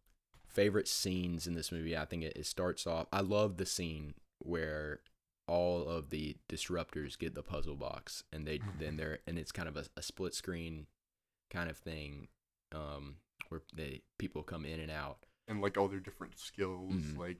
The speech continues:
Speaker 2: you, you
Speaker 1: But
Speaker 2: really
Speaker 1: that
Speaker 2: get a sense of the characters with,
Speaker 1: Right,
Speaker 2: like,
Speaker 1: right.
Speaker 2: which ones can solve which puzzles.
Speaker 1: Yeah, so that, that, that's a scene where we kind of get a sense of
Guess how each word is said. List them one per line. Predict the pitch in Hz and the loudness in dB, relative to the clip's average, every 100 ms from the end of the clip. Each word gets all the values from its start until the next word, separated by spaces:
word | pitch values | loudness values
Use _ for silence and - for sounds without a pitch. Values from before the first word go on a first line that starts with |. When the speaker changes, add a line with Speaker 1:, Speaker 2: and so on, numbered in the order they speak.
| - | 8
Speaker 2:
you, | 135 143 - _ - | 8 8 -4 _ 4
you | 123 | 10
Speaker 1:
But | 127 | 12
Speaker 2:
really | 127 127 | 12 12
Speaker 1:
that | 113 | 10
Speaker 2:
get | 113 | 8
a | 104 | 8
sense | - 98 - | 6 4 4
of | 95 | 4
the | 90 | 4
characters | - 87 85 85 85 | 6 6 6 0 4
with, | 107 | 4
Speaker 1:
Right, | 113 | 8
Speaker 2:
like, | 101 | 6
Speaker 1:
right. | 82 | 6
Speaker 2:
which | 95 - | 4 4
ones | 92 85 | 0 2
can | - 90 | 0 0
solve | - 85 85 | 0 -2 -2
which | - 85 - | -6 -12 -6
puzzles. | 87 - | -6 -2
Speaker 1:
Yeah, | 92 76 | 0 0
so | - 98 | 2 4
that, | 98 101 - | 6 4 4
that, | 95 104 - - | 2 2 0 0
that's | 101 104 | 0 2
a | 107 | 0
scene | - 98 92 | 2 2 2
where | 87 | 0
we | 80 | -2
kind | - 87 82 | -2 -4 -4
of | |
get | 80 82 | -2 -2
a | |
sense | 76 - 87 78 - | -2 -4 -4 -6 -6
of | - 82 80 76 73 | -2 0 0 -2 -6